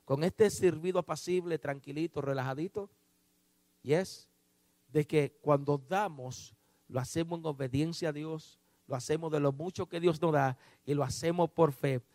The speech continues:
y estamos adorando a Dios. Inclina tu rostro. Señor, te doy gracias. Gracias, mi Dios, por lo bueno, lo bello, lo hermoso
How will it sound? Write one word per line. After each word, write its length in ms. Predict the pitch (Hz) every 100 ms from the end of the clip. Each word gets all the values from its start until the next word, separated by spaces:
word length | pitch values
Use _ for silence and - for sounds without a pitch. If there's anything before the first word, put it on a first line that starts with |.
| _ _ -
y 140 | 139
estamos 920 | 131 - 165 170 151 123 131 - - _ -
adorando 840 | 113 123 139 135 120 107 95 95 _ _ _ _
a 100 | 104
Dios. 360 | 110 110 - -
Inclina 360 | 170 190 175
tu 120 | 160
rostro. 460 | 139 127 127 123 120 - - - -
Señor, 420 | - 190 202 190
te 80 | 185
doy 160 | 175 170
gracias. 1120 | 156 160 - 147 131 - - - - - _ _ _ _
Gracias, 440 | 180 208 - 180 160
mi 100 | 160
Dios, 840 | 180 190 180 170 - - - _
por 160 | - 135
lo 100 | 139
bueno, 400 | 139 170 165 156
lo 160 | 143 131
bello, 440 | 156 160 147 135
lo 120 | 131
hermoso 760 | 135 135 170 208 196 175 143